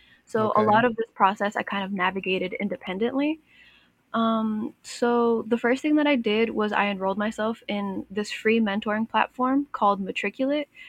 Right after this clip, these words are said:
Speaker 1: where I was able to receive a mentor who kind of knew, she already went through the process. She was,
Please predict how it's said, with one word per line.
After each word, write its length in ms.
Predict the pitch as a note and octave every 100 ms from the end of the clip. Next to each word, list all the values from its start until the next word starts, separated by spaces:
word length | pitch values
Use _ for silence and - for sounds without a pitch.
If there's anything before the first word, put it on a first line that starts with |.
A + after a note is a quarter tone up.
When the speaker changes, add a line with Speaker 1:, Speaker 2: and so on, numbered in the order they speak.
| - -
Speaker 1:
where 120 | G#3+
I 100 | G#3
was 120 | G#3+
able 220 | G#3 G#3+
to 140 | G#3+ G#3
receive 460 | G3 - G#3+ G#3+ G#3+
a 80 | G3
mentor 640 | F#3 G3+ - A3 A3 A#3 _ - - -
who 360 | A#3 A#3 A3+
kind 320 | - G3+ A3
of 100 | A3
knew, 300 | G3+ G3+ G3 -
she 200 | - A#3
already 220 | A3+ G#3+
went 240 | G3 -
through 120 | G#3+
the 80 | G3+
process. 420 | - G3 G#3 A3
She 120 | - G#3
was, 320 | G3 -